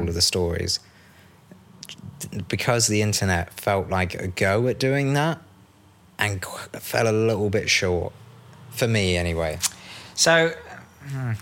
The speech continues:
Speaker 1: see, I, I think I may disagree.
Speaker 2: Do you think it's abstract enough that it works?
Speaker 1: I think,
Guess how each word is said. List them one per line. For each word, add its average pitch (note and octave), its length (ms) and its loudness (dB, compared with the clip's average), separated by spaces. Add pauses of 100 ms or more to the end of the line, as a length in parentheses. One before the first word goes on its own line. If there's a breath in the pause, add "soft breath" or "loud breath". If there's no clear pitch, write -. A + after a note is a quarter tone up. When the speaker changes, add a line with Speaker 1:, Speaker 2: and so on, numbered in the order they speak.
(220)
Speaker 1:
see, - 280 2
I, E3 400 2 (2250 loud breath)
I C3+ 1400 2
think C#3 380 -4
I C3 140 4
may B2+ 800 0
disagree. A2 880 -2 (1400 loud breath)
Speaker 2:
Do A#2 100 0
you A2+ 40 2
think A2 200 0
it's G#2 180 0
abstract F#2+ 560 0
enough F#2 340 0
that E2 140 -4
it - 100 -6
works? F2+ 560 -4 (280)
Speaker 1:
I E3+ 240 6
think, F#2+ 640 -4